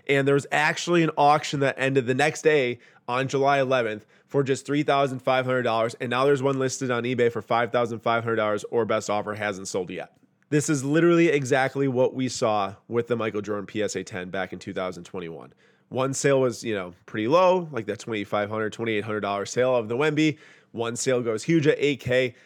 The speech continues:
and everyone that has one is trying to get it sold, trying to get it graded, trying to get the ten and trying to get it onto auction. Now, we already saw another one go for auction,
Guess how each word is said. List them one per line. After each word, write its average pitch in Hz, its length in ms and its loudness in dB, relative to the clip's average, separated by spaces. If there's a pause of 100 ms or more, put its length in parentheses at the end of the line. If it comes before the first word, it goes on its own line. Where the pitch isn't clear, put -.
(140)
and 113 120 -8
everyone 143 400 2
that 147 140 0
has 113 280 -4
one 113 140 -6
is 95 180 -10
trying 110 320 -6
to 123 60 -6
get 131 160 0
it 147 100 -2
sold, 110 280 -2
trying 107 220 -8
to 117 60 -6
get 127 120 0
it 135 60 -2
graded, 104 300 -4
trying 101 200 -6
to 113 40 -4
get 117 120 -4
the 123 80 -8
ten 101 240 -8
and 98 100 -10
trying 104 240 -6
to 101 80 -6
get 101 180 -4
it 98 160 -4
onto 92 340 -12
auction. 110 460 -4
Now, 104 260 -6 (220)
we 123 120 -2
already 131 160 2
saw 135 200 0
another 127 200 2
one 123 100 -4
go 120 140 2
for 117 160 -2
auction, 110 420 -2